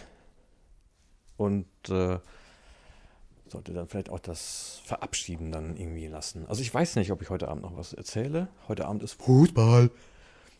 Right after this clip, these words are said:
Das ist so völlig uninteressant, ähm, für, für Podcast-Hörer. Aber, äh, da könnte es natürlich sein, dass ich dann nicht unbedingt mehr zum Podcast-Gerät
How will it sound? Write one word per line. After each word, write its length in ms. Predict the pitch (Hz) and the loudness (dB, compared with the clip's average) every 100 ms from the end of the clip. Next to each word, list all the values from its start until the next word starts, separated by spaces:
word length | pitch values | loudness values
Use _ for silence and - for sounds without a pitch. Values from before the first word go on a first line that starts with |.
| - | -8
Das 160 | 92 87 | -6 -6
ist 100 | 87 | -8
so 80 | 85 | -10
völlig 400 | - - 92 76 | -10 -6 -6 -6
uninteressant, 640 | 78 76 - 76 76 - - | -10 -12 -12 -12 -12 -16 -18
ähm, 240 | 82 80 73 - - - _ _ - | -14 -14 -14 -18 -20 -20 _ _ -20
für, 460 | - 92 160 92 | -8 -4 -2 -4
für 220 | 87 - - | -8 -12 -8
Podcast-Hörer. 880 | 95 - 71 73 - 80 76 80 - - - - - - | -10 -10 -16 -16 -18 -16 -12 -12 -14 -18 -20 -20 -20 -16
Aber, 880 | - 95 98 101 98 95 92 90 87 | -8 -4 -2 -2 -4 -6 -4 -4 -6
äh, 40 | - | -10
da 80 | 87 | -12
könnte 260 | - 107 | -6 -6
es 80 | 98 | -6
natürlich 320 | 92 87 87 | -8 -8 -8
sein, 180 | 85 85 | -8 -8
dass 120 | 80 | -10
ich 80 | 82 | -8
dann 160 | 82 82 | -8 -6
nicht 320 | 101 - - | -8 -10 -10
unbedingt 340 | 92 85 85 | -8 -8 -10
mehr 160 | 85 80 | -12 -12
zum 340 | - 82 78 - _ - - - - - - - - - - - | -10 -10 -10 -14 _ -20 -20 -12 -12 -12 -20 -20 -20 -20 -20 -8
Podcast-Gerät 1120 | 92 - 85 80 - 85 80 78 - - | -8 -6 -10 -8 -10 -12 -10 -12 -14 -16